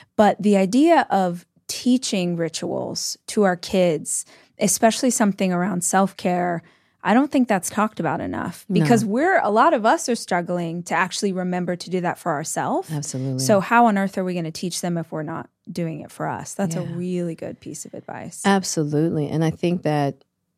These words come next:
Speaker 2: ritualizing things is really important.
Speaker 1: Absolutely.
Speaker 2: You know, and I'm, I'm now kind of figuring that out as well. I mean, I did it, I was able to,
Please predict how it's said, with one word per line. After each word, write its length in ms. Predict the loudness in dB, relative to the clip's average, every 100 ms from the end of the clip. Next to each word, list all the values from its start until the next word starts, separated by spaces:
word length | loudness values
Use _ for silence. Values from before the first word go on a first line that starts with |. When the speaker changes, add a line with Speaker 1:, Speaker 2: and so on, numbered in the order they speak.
| _ -4
Speaker 2:
ritualizing 880 | 0 0 0 0 2 0 -2 -6 -8
things 420 | -8 -6 -6 -6
is 180 | -8 -4
really 280 | -4 -2
important. 600 | -4 -6 -10 -12 -12 -16 -14
Speaker 1:
Absolutely. 800 | -10 -10 -10 -10 -10 -12 -14 -10
Speaker 2:
You 160 | -4 -2
know, 360 | -2 -2 -4 -6
and 220 | -6 -6 0
I'm, 280 | 2 2 2
I'm 280 | 2 4 4
now 580 | 2 2 0 0 -2 -4 _ _ _ _ _ _ _ _ _ -4
kind 260 | 0 0
of 80 | 0
figuring 480 | -4 -4 -4 -4 -4
that 160 | -4 -4
out 300 | -2 -4 -4
as 180 | -6 -4
well. 260 | -2 -2 -2
I 100 | 0
mean, 200 | 0 0
I 80 |
did 300 | -2 2 2
it, 240 | 2 0 -2
I 120 | 2
was 160 | 4 6
able 280 | 4 4 2
to, 380 | 2 0 0